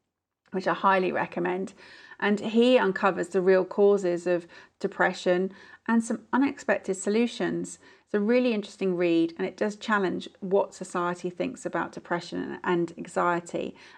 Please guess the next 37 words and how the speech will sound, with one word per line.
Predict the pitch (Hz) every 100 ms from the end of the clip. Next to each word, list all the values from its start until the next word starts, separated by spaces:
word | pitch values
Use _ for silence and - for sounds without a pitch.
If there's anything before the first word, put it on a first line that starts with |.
| -
and | 190
the | 185 -
impact | 214 202 - - -
that | -
nature | 180 175 180 175
can | - 175
have | - 175 165 -
on | 196 185
us. | 196 180 - - - _ _ _ _ _ _ _ _ _ _ _ _ _ _ -
Episode | 262 277 285 262 262
eighty, | - 196 190 196 190
Time, | 196 - 226 226 220
Energy | 196 190 196
and | 185 180
Money | 175 175
with | 175
Anne | 175 170
Wilson. | 170 170 - 165 165 - _ _ _ _
Now, | 196 208
I've | 240 269 262
known | 214 202 196
Anne | 180 175 180
for | 190 180 185 -
just | - 277 269
over | 226 214 202
a | 190
year | 185 180
and | 180
a |
half | 185 180 175 -
now, | 175 175 175 -
and | 196
it's | -
her | - 254 277
purpose | 277 247 233 220 226
in | 196
life | 180 175 175 175